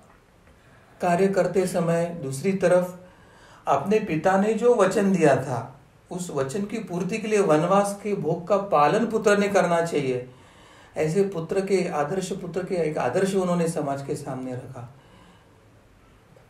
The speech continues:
और अवतारों ने यह जो सब लीला कर्म किया, उसमें उन्होंने पिता के आज्ञा पालन करने वाला एक आदर्श पुत्र, ऐसा एक सामाजिक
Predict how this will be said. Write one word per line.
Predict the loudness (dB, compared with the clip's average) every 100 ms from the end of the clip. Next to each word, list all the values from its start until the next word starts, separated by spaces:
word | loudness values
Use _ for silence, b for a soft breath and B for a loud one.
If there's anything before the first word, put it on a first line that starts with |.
| _ -20 _ -4
और | 2 2 4 2
अवतारों | 2 6 4 6
ने | 2
यह | 2 2
जो | 2 0
सब | 0 -4
लीला | -2 0 0
कर्म | 2 0 0 -2
किया, | -2 -2 -2 -4 -10 -20 -14
उसमें | -12 -6 -4
उन्होंने | -2 0 0 -2 -4 -10 -20 b b b -20 -14
पिता | -8 -4 -4
के | -4 -6
आज्ञा | -4 -4 -4 -2 -4
पालन | 0 0 2 0
करने | 0 -2 -2
वाला | -2 -2
एक | -2
आदर्श | -4 -2 -2 -4
पुत्र, | -8 -10 -12 -14 -16 -20 _ _ -20 b b b -6
ऐसा | -4 -2 -4 -4
एक | -4 -6
सामाजिक | -8 -6 -4 -4 -6